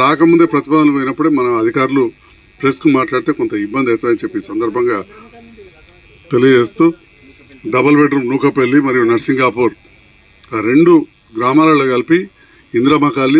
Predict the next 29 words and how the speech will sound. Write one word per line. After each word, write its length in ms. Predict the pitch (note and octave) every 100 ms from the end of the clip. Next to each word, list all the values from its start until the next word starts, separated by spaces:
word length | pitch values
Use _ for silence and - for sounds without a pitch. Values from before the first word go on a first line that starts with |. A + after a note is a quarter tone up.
| D#3+
మరి 100 | B2+
అదేవిధంగా 420 | B2 B2+ B2+ C3 A#2+
కేసీఆర్ 340 | B2+ A#2+ C3+ B2
నగర్ 180 | B2 A#2
అని 100 | A2+
కూడా 100 | A2 G#2+
పేరు 140 | A#2+ A#2+
పెట్టినాం, 280 | A2+ D3+ E3 - - - _ A2
రెండు 200 | A#2 C#3+ D3+
కలిపి 260 | C3 C3 D3+ C#3
కూడా 140 | E3+ G3 - _ _ - A2+
జగిత్యాల 380 | C3+ - C#3+ C3
మున్సిపాలిటీలో 560 | B2 - B2+ A#2 C3 B2+ - _ _ _ -
కలపడం 380 | B2+ C#3 F3 D3+
జరిగింది 280 | C#3 C3+ B2+ A#2+
మొన్న 160 | A2+ A2+ A2
అని 60 | -
చెప్పి 180 | A2 C3
ఈ 60 | A2+ G2+
సందర్భంగా 400 | G2 G#2+ A#2 G2+ G2+
తెలియజేస్తున్నాం. 460 | G2+ G2 - F2 - - -
అంటే 120 | C#3 D#3+
ఈ 20 | D3+
ప్రాసెస్ 340 | D3 D#3+ E3 F3
అంతా 120 | F3+ F3
కొన్ని 140 | D#3+ C3+
నెలలకెళ్ళి 400 | D#3+ F#3+ G3 D#3+
జరుగుతూ 240 | D#3 C#3+ C3+
ఉంది. 120 | A2